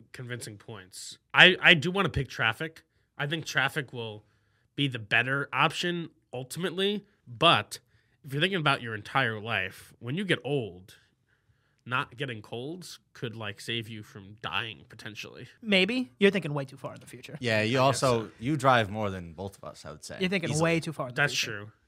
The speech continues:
Speaker 1: And typically, e-, even though we live in New York, I steer clear of, like, a pretty good amount of traffic.
Speaker 2: Traffic, it's im-, first of all, that's an impossible
Speaker 3: Yeah, I
Speaker 2: sentence.
Speaker 3: don't know.
Speaker 2: That's an impossible
Speaker 3: Unless
Speaker 2: sentence.
Speaker 3: you're
Speaker 2: The
Speaker 3: driving at
Speaker 2: I, I
Speaker 3: three A M.
Speaker 2: don't even know what you just said, honestly. That was
Speaker 1: No, I'm just saying, like, I, like,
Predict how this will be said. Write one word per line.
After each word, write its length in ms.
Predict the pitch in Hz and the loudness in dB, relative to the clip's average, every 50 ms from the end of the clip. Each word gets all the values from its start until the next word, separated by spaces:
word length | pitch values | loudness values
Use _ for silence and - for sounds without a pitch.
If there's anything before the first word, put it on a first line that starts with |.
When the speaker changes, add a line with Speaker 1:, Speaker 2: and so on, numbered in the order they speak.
| _ _ | _ _
Speaker 1:
And 240 | - 170 175 170 160 - _ - - _ | 0 2 2 2 -6 -10 _ -20 -16 _
typically, 720 | - - - - - - 175 - - 120 104 107 107 107 _ _ _ _ _ _ _ _ _ _ _ _ | -10 -10 -10 -10 -10 -12 -14 -12 -12 -12 -12 -12 -16 -20 _ _ _ _ _ _ _ _ _ _ _ _
e-, 140 | - 143 _ _ | -20 -20 _ _
even 180 | 156 156 160 165 | -12 -12 -8 -8
though 100 | 156 147 | -6 -6
we 100 | 143 139 | -6 -6
live 160 | 139 135 127 | -6 -6 -8
in 80 | 123 | -10
New 80 | 120 127 | -10 -10
York, 320 | 139 139 110 101 92 - - _ _ _ _ _ _ _ _ _ _ _ _ _ - | -8 -8 -8 -8 -10 -14 -20 _ _ _ _ _ _ _ _ _ _ _ _ _ -16
I 120 | 151 147 | -16 -16
steer 360 | 147 - - - - 156 147 | -14 -14 -16 -12 -8 -8 -10
clear 300 | 135 - - 143 135 120 | -10 -8 -8 -6 -6 -6
of, 120 | 113 110 113 | -8 -10 -12
like, 140 | 110 - - | -16 -16 -18
a 40 | |
pretty 280 | - _ - - 151 117 | -20 _ -12 -12 -10 -10
good 140 | 95 92 87 | -12 -14 -18
amount 200 | 85 85 - - | -16 -18 -18 -18
of 60 | - | -20
traffic. 360 | - - - - - - - - _ - - - _ _ _ _ | -18 -20 -20 -20 -20 -20 -20 -20 _ -20 -20 -20 _ _ _ _
Speaker 2:
Traffic, 500 | - - - 208 196 196 - 202 185 - _ _ _ _ - | -14 -4 4 4 4 4 4 -4 -6 -6 _ _ _ _ -6
it's 120 | 220 - | -4 -2
im-, 100 | 226 190 | -2 -4
first 240 | - - - 214 - | 2 6 6 6 6
of 20 | - | 6
all, 40 | 156 | 0
that's 160 | 165 170 - | 0 0 0
an 60 | 180 165 | -4 -4
impossible 400 | 147 135 - 131 - - - 139 | -4 -6 -8 -10 -10 -6 0 2
Speaker 3:
Yeah, 100 | 123 104 | 4 8
I 40 | 107 | 8
Speaker 2:
sentence. 180 | 120 120 120 113 | 8 8 6 6
Speaker 3:
don't 100 | 110 110 | 4 6
know. 60 | 110 | 8
Speaker 2:
That's 160 | - 226 - | 8 10 10
an 60 | 247 | 8
impossible 400 | 233 - - 180 160 - - 165 - | 4 6 6 4 4 4 -2 -4 0
Speaker 3:
Unless 220 | 135 143 156 165 - | 2 4 6 6 6
Speaker 2:
sentence. 20 | |
Speaker 3:
you're 60 | 170 | 6
Speaker 2:
The 60 | 156 233 | 10 12
Speaker 3:
driving 240 | 143 143 135 135 | 12 12 12 10
at 140 | 127 120 - | 4 4 6
Speaker 2:
I, 40 | 110 | 6
I 40 | - | 8
Speaker 3:
three 80 | - 113 | 8 10
A 60 | 110 107 | 10 12
M. 60 | 208 | 12
Speaker 2:
don't 120 | 233 254 | 12 10
even 140 | 262 233 220 | 8 4 6
know 80 | 208 202 | 4 4
what 140 | 202 190 185 | 4 4 0
you 60 | 170 | -4
just 360 | 143 - - 175 165 - - | -2 -2 -2 -2 0 2 2
said, 220 | - 180 156 151 147 | 4 4 2 2 0
honestly. 400 | 143 139 131 139 - - 139 131 | -2 -6 -6 -8 -8 -8 -8 -4
That 120 | 147 165 226 | -2 2 6
was 80 | 294 | 8
Speaker 1:
No, 60 | 285 | 6
I'm 100 | 220 165 | 6 6
just 180 | 156 196 175 - | 4 2 2 6
saying, 220 | - 214 202 202 | 8 8 8 8
like, 160 | 190 180 170 143 | 6 4 4 8
I, 180 | 151 170 185 175 | 8 8 8 8
like, 240 | - 165 170 170 | 6 2 0 0